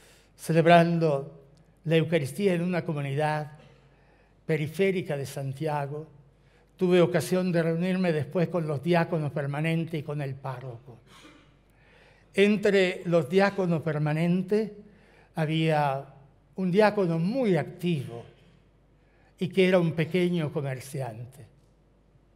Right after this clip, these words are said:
Y yo le vi, le pregunté ingenuamente, "Mira, hace quince días estuve en una población muy marginal de Santiago, celebrando un aniversario de la escuela Belén Educa,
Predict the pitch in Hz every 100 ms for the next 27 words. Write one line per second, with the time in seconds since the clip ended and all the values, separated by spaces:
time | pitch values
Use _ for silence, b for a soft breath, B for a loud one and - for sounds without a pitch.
0 | _ b b b b b - 175 180 254
1 | 240 196 214 214 185 175 175 160 156 160
2 | 233 151 151 - 220 214 190 240 165 135
3 | - 117 117 - _ b b b b 165
4 | 208 220 196 196 - 180 214 220 - 180
5 | 190 208 208 214 - B B B - 147
6 | 214 220 202 202 190 180 165 156 - 196
7 | 196 202 196 - - B B - 180 233
8 | 226 208 185 202 180 180 180 175 180 170
9 | 156 151 147 139 160 - - b b b
10 | b - 170 160 165 170 170 165 156 151
11 | 151 156 156 139 - 185 185 170 156 143
12 | 135 - 170 160 139 156 156 151 147 156
13 | 170 - 131